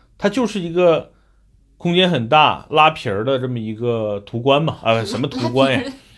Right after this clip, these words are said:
Speaker 1: 就是一个高尔夫嘛，
Speaker 2: 嗯。
Speaker 1: 对吧？它其实定位在美国就能看出来，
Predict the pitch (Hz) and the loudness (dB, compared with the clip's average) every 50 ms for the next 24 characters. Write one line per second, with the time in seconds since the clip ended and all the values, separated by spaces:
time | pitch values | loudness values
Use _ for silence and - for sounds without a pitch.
0 | _ - - - 160 147 - 143 131 123 131 131 147 143 139 131 127 123 123 - | _ -12 -6 -4 -2 -2 -2 -4 -4 -4 -2 0 4 6 6 6 4 2 -2 -4
1 | - - 175 175 165 - - - 165 180 180 165 - - _ _ - 170 175 175 | 0 4 4 4 4 4 0 -4 -8 -6 -6 -8 -10 -14 _ _ -20 -18 -16 -16
2 | 170 165 165 - - - _ - 143 135 113 110 - - 208 208 208 - - 185 | -14 -16 -16 -18 -20 -12 _ -2 0 0 0 -2 -2 -4 -4 -4 -4 -4 -6 -6
3 | 208 202 202 185 190 - 233 208 196 208 202 190 202 196 170 139 95 78 92 98 | -6 -6 -6 -8 -6 -4 -2 0 2 2 0 0 0 -2 -2 -2 -4 -4 -2 -4
4 | 113 131 147 135 113 104 - 131 117 104 95 90 92 | -2 -2 -2 -4 -4 -6 -6 -6 -6 -6 -6 -8 -10